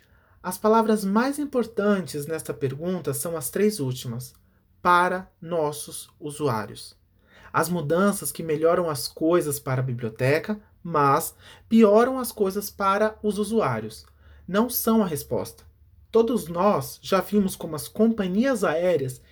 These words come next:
introduziram mudanças que melhoram as coisas para a companhia aérea, mas pioram as coisas para nós, como passageiros. A moral desta história: não imite as companhias aéreas.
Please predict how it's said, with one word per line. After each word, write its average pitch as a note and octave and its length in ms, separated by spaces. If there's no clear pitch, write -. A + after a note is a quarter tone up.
introduziram F3+ 640
mudanças F#3+ 800
que - 160
melhoram F3 680
as A3 140
coisas C#3+ 340
para B2+ 260
a - 20
companhia D#3 500
aérea, A3+ 420
mas E3 320
pioram F3+ 540
as F3 120
coisas D3 320
para F3+ 220
nós, A#3 460
como B2+ 180
passageiros. B2+ 800
A D3+ 100
moral F3 300
desta F#3+ 220
história: A#2+ 480
não G#3 480
imite G3 720
as E3+ 180
companhias D#3+ 600
aéreas. A2 600